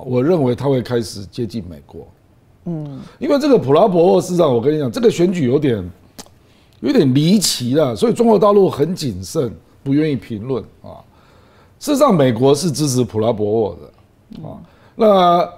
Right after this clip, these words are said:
Speaker 1: 那个佐科就让他儿子去选副总统嘛，一开始是这样的布局了啊。这谁也没有想到，这个佐科的副总统的儿子啊，竟然没有跟自己的政党结合了。
Speaker 2: 对啊。
Speaker 1: 就是斗争民主党。
Speaker 2: 对。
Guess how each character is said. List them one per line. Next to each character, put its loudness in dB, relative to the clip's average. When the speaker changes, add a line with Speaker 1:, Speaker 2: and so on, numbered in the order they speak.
Speaker 1:
那 2
个 4
佐 4
科 6
就 4
让 2
他 2
儿 4
子 -2
去 -6
选 -4
副 -6
总 -10
统 -10
嘛， -20
一 -2
开 2
始 0
是 0
这 -2
样 2
的 0
布 -6
局 -16
了 -16
啊。 -20
这 -2
谁 4
也 6
没 2
有 6
想 -2
到， 2
这 2
个 4
佐 0
科 2
的 4
副 -2
总 2
统 -2
的 -4
儿 0
子 -6
啊， -14
竟 -6
然 0
没 0
有 2
跟 0
自 -6
己 0
的 -6
政 -6
党 -14
结 -14
合 -14
了。 -18
Speaker 2:
对 -2
啊。 -4
Speaker 1:
就 2
是 2
斗 2
争 4
民 0
主 -4
党。 -6
Speaker 2:
对。 -8